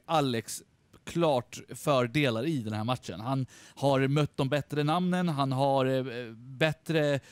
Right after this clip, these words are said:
eh, segrar på sitt record och han har varit lätt tungviktare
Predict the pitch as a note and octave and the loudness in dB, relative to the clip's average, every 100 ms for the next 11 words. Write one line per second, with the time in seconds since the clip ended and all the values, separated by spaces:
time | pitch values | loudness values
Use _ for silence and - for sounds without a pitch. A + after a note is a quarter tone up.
0 | - - C3+ C3+ - E3+ D3+ D#3+ D#3 D3 | -18 -6 -4 -2 0 2 2 0 0 0
1 | C#3+ C3 C#3+ G3 - G#3 F3 D3 D3+ D3+ | -2 0 -2 -2 0 -2 0 0 2 2
2 | C#3 B2+ D3+ E3+ - F3+ D3 - D3 C3+ | 2 2 0 0 -2 -2 0 0 0 0